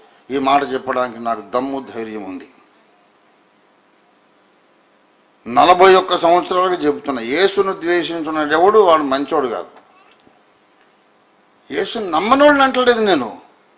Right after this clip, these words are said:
నమ్మకపోవచ్చు, కానీ ద్వేషించే వాడి గురించి అంటున్నా. నువ్వు యేసును నమ్మలేదు, నీకు వేరే దేవుడు ఉన్నాడు, వేరే మతం ఉంది, ఓకే, you can be a good person.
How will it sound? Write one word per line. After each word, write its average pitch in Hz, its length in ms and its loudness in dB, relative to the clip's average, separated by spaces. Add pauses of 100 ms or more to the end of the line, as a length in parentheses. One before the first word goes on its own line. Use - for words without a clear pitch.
(280)
నమ్మకపోవచ్చు, 240 720 4
కానీ 208 140 -2
ద్వేషించే 269 760 2
వాడి 233 200 8
గురించి 208 320 2
అంటున్నా. 113 320 -6 (1600)
నువ్వు 98 180 -14
యేసును 185 360 -4
నమ్మలేదు, 185 480 2
నీకు 165 280 -4
వేరే 156 300 -2
దేవుడు 151 360 0
ఉన్నాడు, 151 280 2
వేరే 143 280 4
మతం 139 360 0
ఉంది, 165 180 -4
ఓకే, 196 240 -2
you 160 160 -4
can 151 200 -6
be 143 120 -2
a 131 100 0
good 131 180 -6
person. 98 380 -8